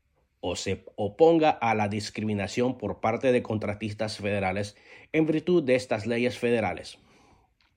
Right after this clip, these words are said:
Cualquier persona que crea que un contratista ha violado sus obligaciones de no discriminar o acción afirmativa bajo las autoridades de la O F C C P debe comunicarse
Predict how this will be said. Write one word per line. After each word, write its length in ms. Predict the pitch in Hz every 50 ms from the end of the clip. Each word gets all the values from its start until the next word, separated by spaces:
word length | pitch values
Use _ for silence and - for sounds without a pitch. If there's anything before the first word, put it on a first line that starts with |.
| _ _ _ _ _ _ _ _ _ _ _ - - _ _ _ _ _ -
Cualquier 400 | - 95 92 - 123 120 120 -
persona 460 | 123 120 110 - 139 127 127 127 120
que 160 | - 107 107
crea 320 | - 110 110 113 117 107
que 220 | - - 101 95 -
un 160 | - 131 139
contratista 760 | 135 - 131 120 120 104 104 104 - 151 - - - 120 110 -
ha 100 | 110 110
violado 400 | 113 117 113 110 110 113 113 117
sus 240 | 113 - 131 107 -
obligaciones 720 | 104 95 95 92 92 90 92 - - 120 117 123 110 101 95
de 120 | 90 90
no 320 | 92 104 117 131 123 - -
discriminar 800 | 110 110 104 - - - 110 104 98 95 95 98 104 113 113 107 - - - - - _ _
o 100 | - 117
acción 320 | 101 98 - - 143 143 156
afirmativa 680 | 139 - - 139 113 113 110 101 131 131 131 131 131
bajo 280 | 123 113 117 113 - 113
las 300 | 107 107 104 - - _
autoridades 720 | - 113 110 104 107 110 104 104 107 110 117 120 123 123 110
de 140 | 107 107 95
la 220 | 92 90 87 - -
O 160 | 127 135 - -
F 260 | 127 123 123 - 110
C 260 | 104 - - - 120 123
C 220 | - - 147 139
P 300 | - 123 117 120 120 - - -
debe 300 | 95 107 117 120 120 120
comunicarse 800 | - 117 113 107 101 104 - 104 98 95 - - 90 92 98